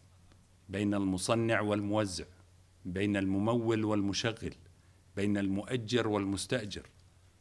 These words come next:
والحلقة الأهم بين العامل وصاحب العمل.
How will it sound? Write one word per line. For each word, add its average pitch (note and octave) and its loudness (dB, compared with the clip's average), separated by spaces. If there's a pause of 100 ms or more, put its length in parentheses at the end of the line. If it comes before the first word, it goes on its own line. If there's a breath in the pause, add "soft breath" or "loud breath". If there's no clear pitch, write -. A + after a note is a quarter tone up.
(320)
والحلقة G#2+ -4
الأهم G2 -2 (920)
بين F#2+ -2
العامل F#2 0 (340)
وصاحب E2+ -4
العمل. E2 -4